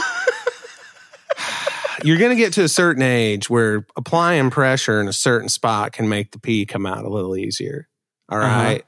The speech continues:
Speaker 1: And part of
Speaker 2: Uh-huh.
Speaker 1: it involves getting the the pants tucked underneath it. So
Speaker 2: Uh-huh.
Speaker 1: you're welcome. Just
Speaker 2: Okay.
Speaker 1: call
Speaker 2: Oh,
Speaker 1: me when you're,
Speaker 2: oh,
Speaker 1: call me
Speaker 2: oh,
Speaker 1: when you're
Speaker 2: okay.
Speaker 1: forty-five.
Speaker 2: Oh, this, this is the, this is the testicle issue you're talking about. Okay,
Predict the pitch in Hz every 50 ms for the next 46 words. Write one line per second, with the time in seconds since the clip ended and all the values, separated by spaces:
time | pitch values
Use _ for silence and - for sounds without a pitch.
0 | _ - 113 110 110 - 120 131 135 127 135 139 120 107 113 113 117 110 107 107
1 | 107 110 117 107 101 120 120 120 - 127 120 120 117 110 104 104 113 _ _ _
2 | _ 113 - _ - 131 127 123 113 107 107 - - - - 127 120 117 _ -
3 | 123 117 113 110 107 104 107 107 107 107 - - - - - _ - - - 107
4 | 104 101 104 104 104 101 123 127 127 123 120 123 123 _ - - - 131 127 123
5 | 120 120 117 110 107 101 - 101 87 82 90 98 98 - - - 127 _ - -
6 | 117 127 143 131 120 127 123 120 - - 123 135 135 135 127 131 131 131 131 151
7 | 156 156 147 139 135 - - - 139 147 139 139 127 123 127 127 127 131 135 135
8 | - 135 117 113 113 107 - 104 101 101 101 104 107 - - _ _ _ _ _
9 | - - - 127 127 123 123 135 147 - 139 143 151 170 196 - - 120 117 123
10 | _ _ 127 131 175 175 - - 110 123 - - 139 143 139 - 120 - 117 98
11 | 104 113 117 - - 101 101 110 113 113 - - 113 - 113 104 - 92 87 85
12 | - -